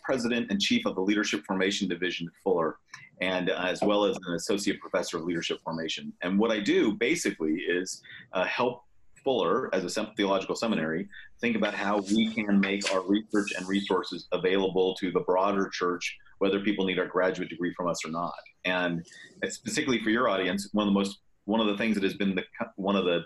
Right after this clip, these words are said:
biggest changes in theological education has been the number of people who aren't looking necessarily to get ordained in a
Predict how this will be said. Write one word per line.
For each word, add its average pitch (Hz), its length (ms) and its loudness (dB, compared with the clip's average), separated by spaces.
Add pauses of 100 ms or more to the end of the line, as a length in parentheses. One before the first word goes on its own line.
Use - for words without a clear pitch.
biggest 139 280 0
changes 117 440 0
in 87 80 -6
theological 101 460 0
education 90 540 -2 (420)
has 101 180 0
been 104 200 0
the 101 80 4
number 107 440 4
of - 160 -4
people 110 400 2
who 101 260 4
aren't 117 300 0
looking 120 260 0
necessarily 107 540 0
to 98 100 2
get 101 140 2
ordained 101 500 2
in 98 80 0
a 90 80 -2